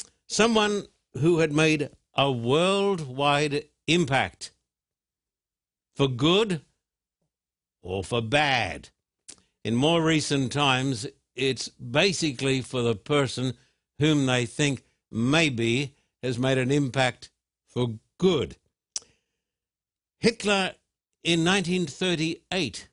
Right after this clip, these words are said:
can you believe this? Man of the Year, he made an impact. Stalin in nineteen thirty-nine and a repeat in nineteen forty-two, the Man of Blood.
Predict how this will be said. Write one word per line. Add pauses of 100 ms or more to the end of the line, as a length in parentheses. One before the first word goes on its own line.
(220)
can
you
believe
this? (960)
Man
of
the
Year, (240)
he
made
an
impact. (960)
Stalin (320)
in
nineteen
thirty-nine (1400)
and
a
repeat
in
nineteen
forty-two, (600)
the
Man
of
Blood.